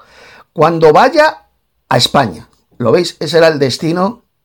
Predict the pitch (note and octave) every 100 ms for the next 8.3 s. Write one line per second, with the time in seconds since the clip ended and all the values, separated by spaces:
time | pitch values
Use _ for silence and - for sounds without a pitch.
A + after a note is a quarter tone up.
0 | _ _ C3+ A#2+ A#2+ A#2+ A#2+ C#3+ B2+ D3
1 | C3 A2 - A2+ - A2 - G2+ G#2+ G#2+
2 | - D3 - C#3 C3+ D#3+ F3+ - _ E3+
3 | F3+ - - F3+ D3+ D3 C3+ B2+ D3+ D#3
4 | C#3 B2+ A#2 C3+ C#3 B2+ A#2 A#2 C#3 E3
5 | D#3+ - B2 D3 - - A2 B2 A2+ A2+
6 | B2+ C3+ A2 G#2+ A2 A#2+ E3 - - -
7 | _ _ A2 F#3 - - _ _ - -
8 | G2+ G2 -